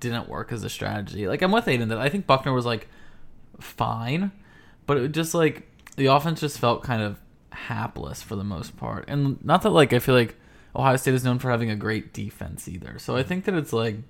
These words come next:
the thing that lost Notre Dame ga-, the game, the game was more so the fact that their offense was just so lackluster.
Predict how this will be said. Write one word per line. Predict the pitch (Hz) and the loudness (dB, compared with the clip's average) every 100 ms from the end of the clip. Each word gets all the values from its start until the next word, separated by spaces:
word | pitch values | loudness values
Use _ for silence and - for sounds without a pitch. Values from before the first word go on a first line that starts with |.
| - - _ _ - - - - | -20 -20 _ _ -20 -20 -14 -6
the | 127 | -2
thing | 147 147 | 0 0
that | 135 113 | 0 0
lost | 113 113 | 0 0
Notre | 107 | -2
Dame | 101 101 | -2 -2
ga-, | 101 - | -4 -6
the | - | -8
game, | 104 101 95 - - | -6 -6 -8 -12 -10
the | 117 | -6
game | 107 107 | -4 -4
was | 113 | -4
more | 120 120 | -2 -2
so | 107 110 104 104 113 - - - - - - | -4 -4 -2 -4 -6 -12 -20 -20 -20 -16 -6
the | 123 | 0
fact | 127 113 - | 2 2 0
that | 107 - - | -6 -8 -6
their | 117 - | -4 -4
offense | - 110 117 107 - | 0 0 0 -6 -6
was | 113 | -10
just | - - - - | -8 -10 -12 -4
so | 113 107 95 87 | 0 0 -2 -6
lackluster. | 98 - - - 80 - - 101 113 | -6 -8 -8 -8 -8 -8 -6 -4 -4